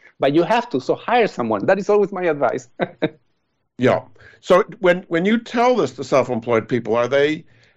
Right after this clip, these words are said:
Speaker 2: happy that you're saving them, or do they resent to the, the banks and they're saying, "I'm not gonna do it"?
Speaker 1: It's a process.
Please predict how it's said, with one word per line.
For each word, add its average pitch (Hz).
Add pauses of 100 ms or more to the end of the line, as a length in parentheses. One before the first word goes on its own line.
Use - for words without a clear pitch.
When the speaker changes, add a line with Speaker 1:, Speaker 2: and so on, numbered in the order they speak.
Speaker 2:
happy 180
that 143
you're 135 (160)
saving 185
them, 220
or 160
do 147
they 139
resent 143
to 135
the, 127
the 113
banks 135
and 98
they're 104
saying, 113
"I'm 117
not 120
gonna 110
do 101
it"? 80 (680)
Speaker 1:
It's 175
a 190
process. 170